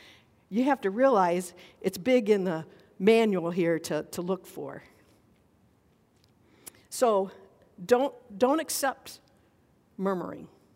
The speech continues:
Just stop it right where it's at. And just like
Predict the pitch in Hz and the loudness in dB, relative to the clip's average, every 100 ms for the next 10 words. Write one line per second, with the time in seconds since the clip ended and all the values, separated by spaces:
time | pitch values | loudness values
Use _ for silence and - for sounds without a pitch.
0 | _ _ - - - - 151 156 - - | _ _ -8 -6 -6 -6 -6 -8 -14 -12
1 | 139 156 147 - - - - - _ _ | -12 -10 -14 -14 -14 -14 -14 -16 _ _
2 | _ _ _ _ _ _ _ _ _ _ | _ _ _ _ _ _ _ _ _ _
3 | _ _ _ _ _ - - - - - | _ _ _ _ _ -20 -20 -20 -20 -14
4 | 208 208 - 320 - - - - _ - | -8 -6 -6 -6 -6 -8 -14 -18 _ -20
5 | - - _ - 226 247 | -20 -20 _ 0 4 4